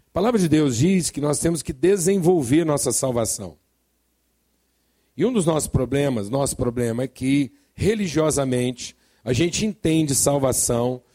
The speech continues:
num aspecto legal, institucional, mas não relacional. Então é muito comum a gente tirar da fé a sua natureza relacional.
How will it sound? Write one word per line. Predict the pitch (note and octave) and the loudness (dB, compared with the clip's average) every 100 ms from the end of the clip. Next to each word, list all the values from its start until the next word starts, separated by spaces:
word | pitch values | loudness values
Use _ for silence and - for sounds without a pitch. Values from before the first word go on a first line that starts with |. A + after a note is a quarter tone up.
| _ _ | _ _
num | C3 | -2
aspecto | D3 - D#3 D3 - | 0 0 0 -2 0
legal, | D3 D#3+ B2 D3 C#3 A#2+ | 2 2 0 0 2 2
institucional, | D3+ F3 - - B2+ - B2 A2 F#2 - _ _ _ | 2 0 -2 -4 -6 -4 -4 -4 -8 -12 _ _ _
mas | - C3 B2 | -6 -4 -2
não | C#3+ D#3+ | 0 0
relacional. | C#3 D3+ C#3 - A#2+ A2 F2 _ _ _ _ _ _ _ | 0 0 -2 -4 -8 -10 -16 _ _ _ _ _ _ _
Então | F3 | -2
é | F#3 | 0
muito | G3+ B3 | -2 -4
comum | - F#3 D3+ F3 | -2 -2 0 0
a | D#3+ | 0
gente | B2 E3 - E3 | -2 -4 -6 -10
tirar | _ - A3 F3+ E3+ F#3 C3 - _ | _ -4 0 2 2 0 -4 -8 _
da | G#2 D3+ | -2 -2
fé | D3+ - - C#3+ D3 D3+ _ _ _ _ - | -2 -4 -2 0 0 -2 _ _ _ _ -6
a | C#3+ | -4
sua | - F3 | -2 0
natureza | E3 D#3 F3+ G3+ - G#3 F3 E3+ G3 E3+ | 0 0 0 -2 -2 2 4 4 4 2
relacional. | D3 C#3+ C#3+ B2 C3+ A#2+ G#2 F2+ | 2 2 0 -2 -4 -6 -10 -12